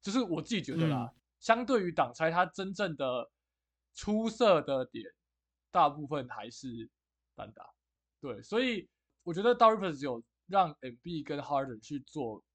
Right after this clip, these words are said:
Speaker 1: 更多的配合，而且M B以前也不，以前也不会做扎实掩护啊，他以前都假挡啊，反正他只需要站在罚球线，然后接球，然后投中距离就可以了。但
Speaker 2: 哦，Giannis 也不会掩护，
Speaker 1: 对啊，
Speaker 2: 超烂的。
Speaker 1: 但是M B会学啊。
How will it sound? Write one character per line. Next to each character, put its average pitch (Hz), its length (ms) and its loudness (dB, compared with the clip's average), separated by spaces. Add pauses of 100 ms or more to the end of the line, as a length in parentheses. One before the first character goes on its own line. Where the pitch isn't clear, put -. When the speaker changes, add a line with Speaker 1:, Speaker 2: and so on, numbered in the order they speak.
(100)
Speaker 1:
更 139 220 -4
多 120 180 -10
的 117 80 -8
配 107 280 -8
合， - 60 -20 (360)
而 190 80 -4
且 196 320 2 (360)
M 147 240 -2
B 175 380 -4 (360)
以 180 120 -6
前 180 160 -2
也 165 120 0
不， 180 120 -6 (180)
以 160 120 -4
前 196 120 2
也 190 100 2
不 151 120 -8
会 185 140 2
做 170 220 -2
扎 151 180 4
实 139 140 -4
掩 117 100 -10
护 - 260 -20
啊， - 60 -20 (240)
他 196 80 2
以 180 40 2
前 170 80 -2
都 175 100 0
假 135 180 -2
挡 120 160 -6
啊， - 120 -18 (260)
反 - 100 -2
正 185 100 4
他 180 40 -4
只 156 80 -8
需 165 100 -2
要 165 60 2
站 170 140 4
在 160 60 0
罚 127 80 -2
球 139 120 -4
线， 147 160 -8
然 120 80 -6
后 139 60 -4
接 147 140 -6
球， 135 140 -8
然 117 100 -8
后 131 140 -8 (220)
投 165 80 -6
中 139 160 -12
距 139 80 -10
离 143 80 -6
就 139 100 -10
可 - 180 -18
以 113 60 -16
了。 98 80 -20 (800)
但 208 260 0 (280)
Speaker 2:
哦， 190 920 10
Giannis 214 460 10
也 185 100 8
不 180 80 6
会 202 160 10
掩 147 160 8
护， 185 240 4
Speaker 1:
对 160 80 6
啊， 202 120 8
Speaker 2:
超 190 180 6
烂 196 160 12
的。 254 100 8
Speaker 1:
但 269 80 4
是 131 220 -4
M 165 160 -2
B 220 100 2
会 202 140 4
学 - 220 -8
啊。 - 100 -20